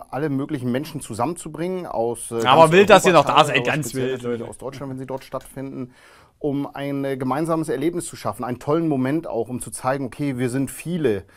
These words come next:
Speaker 1: ja, und wir können was bewegen und wir kriegen Aufmerksamkeit, Presse, Medien kommen und so weiter, die Polizei kommt, es gibt Gegendemonstrationen, das macht alle stark, es schweißt sie als Gruppe zusammen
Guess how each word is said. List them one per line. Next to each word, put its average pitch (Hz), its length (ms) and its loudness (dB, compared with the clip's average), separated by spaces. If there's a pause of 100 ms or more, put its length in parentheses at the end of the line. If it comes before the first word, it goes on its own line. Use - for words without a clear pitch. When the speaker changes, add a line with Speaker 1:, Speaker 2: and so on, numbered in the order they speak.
(280)
Speaker 1:
ja, 123 260 0
und 131 220 -4
wir 120 100 -6
können 139 220 -4
was 135 160 -2
bewegen 135 440 2
und 113 80 -2
wir 123 80 -4
kriegen 135 220 -8
Aufmerksamkeit, 123 760 -2
Presse, 147 420 -4
Medien 123 580 -2
kommen 139 260 -4
und 123 80 -6
so 117 120 -10
weiter, 131 220 -2
die 117 80 -10
Polizei 139 480 -4
kommt, 127 200 -8
es 113 60 -10
gibt 139 160 -10
Gegendemonstrationen, 127 880 -4
das 117 120 -10
macht 127 200 -6
alle 127 240 -2 (240)
stark, 147 460 2
es 127 100 -12
schweißt 135 340 -2
sie 135 140 -8
als 127 240 -12
Gruppe 131 260 -4
zusammen 123 520 -6